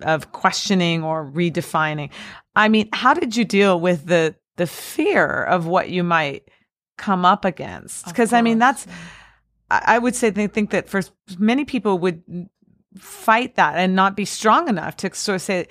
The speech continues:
Speaker 1: "I'm not ready to really look at what I'm doing wrong in order to see the good." You know, I mean, because you almost have to do
Speaker 2: Yeah.
Speaker 1: that, right? You're
Speaker 2: Yeah.
Speaker 1: saying you kinda have to acknowledge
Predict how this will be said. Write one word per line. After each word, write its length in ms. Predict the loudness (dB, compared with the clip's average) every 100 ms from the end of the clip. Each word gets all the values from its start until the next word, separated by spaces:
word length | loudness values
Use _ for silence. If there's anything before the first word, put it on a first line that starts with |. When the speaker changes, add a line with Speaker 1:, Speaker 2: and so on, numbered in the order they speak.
| -14 -6 0
Speaker 1:
"I'm 140 | 4
not 200 | 4 2
ready 360 | 2 2 2 0
to 100 | -2
really 380 | -2 0 0 -2
look 360 | 0 0 2
at 140 | 0 2
what 240 | 2 2
I'm 200 | -2 -2
doing 400 | -4 -4 -6 -8
wrong 680 | -4 -2 -2 -6 -10 -14 -20 _
in 160 | 0 2
order 220 | 2 0
to 100 | -4
see 560 | -8 -4 -4 -2 -6 -10 -8
the 80 | -4
good." 380 | -2 -4 -4 -6
You 140 | 2 4
know, 100 | 6
I 160 | 4
mean, 120 | 4 2
because 240 | 0 2
you 80 | 2
almost 260 | 2 2
have 160 | 2 0
to 80 | -2
do 200 | -4 -2
Speaker 2:
Yeah. 100 | 2
Speaker 1:
that, 180 | 2 2
right? 160 | 0
You're 80 | 0
Speaker 2:
Yeah. 140 | 0
Speaker 1:
saying 240 | 2 2 2
you 80 | -2
kinda 280 | 0 2
have 160 | 2 0
to 140 | 0 -4
acknowledge 720 | -4 0 2 4 2 -2